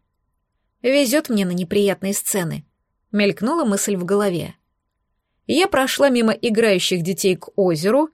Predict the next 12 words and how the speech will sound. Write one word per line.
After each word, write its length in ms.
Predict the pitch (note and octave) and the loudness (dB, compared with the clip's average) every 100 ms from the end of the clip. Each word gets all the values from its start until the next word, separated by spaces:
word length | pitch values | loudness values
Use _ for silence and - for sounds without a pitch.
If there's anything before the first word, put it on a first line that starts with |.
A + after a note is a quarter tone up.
| _ _ _ _ - | _ _ _ _ 0
и 120 | F#3+ | 2
уже 200 | A#3 F#4 | 4 2
на 120 | F4 | 2
тропинке 500 | D4 C4 F4 E4+ E4 | 0 2 0 0 0
остановилась, 760 | D#4 - D4 G#3 A3 E4 D#4+ - | -2 -2 0 0 2 0 -2 -4
чтобы 380 | - G#3 G3+ A#3 | -6 -2 0 2
отдышаться. 760 | G#3+ B3+ - C3 - - - - _ _ _ _ _ _ _ _ _ - | 0 0 -2 -4 -8 -10 -10 -14 _ _ _ _ _ _ _ _ _ -2
Неприемлемое 800 | G#3 A3+ C4+ F4+ F4 D#4 C#4+ C#4 | 0 2 2 2 2 2 2 2
любопытство 680 | B3+ B3+ B3+ F#4 - F3+ | 2 2 2 -2 -2 -2
толкнуло 480 | F3 F#3+ - D4 C#4 | 0 -2 -2 -2 0
обернуться 520 | G#3+ A3 C4+ C#4 - | 0 0 -2 -2 -2
назад 520 | G3 F3+ G3+ D4 - | -2 -2 0 -2 -2